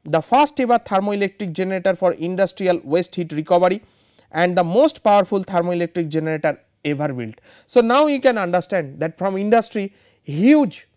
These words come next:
suppose if it is a thermal based industry or maybe chemical based industry, due to some chemical reactions or maybe, uh, thermal power plant, a huge energy is generating. So, we are not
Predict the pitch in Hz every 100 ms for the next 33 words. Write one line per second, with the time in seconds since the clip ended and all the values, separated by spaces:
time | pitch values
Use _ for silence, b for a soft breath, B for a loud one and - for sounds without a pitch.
0 | _ _ _ _ _ _ _ - 202 196
1 | 233 214 208 202 202 208 208 196 _ 190
2 | 185 190 180 170 170 165 165 - 180 175
3 | 165 165 165 165 165 170 170 165 151 -
4 | 151 156 - 165 151 196 202 196 175 175
5 | 170 170 160 165 156 160 165 156 b b
6 | b - 175 175 170 165 170 - 151 151
7 | - 180 180 175 170 165 165 160 160 160
8 | 156 151 - 254 294 190 165 175 180 160
9 | 185 - 147 131 147 143 123 120 107 b
10 | b b b 233 202 208 233 220 208 180
11 | 151 202 233 -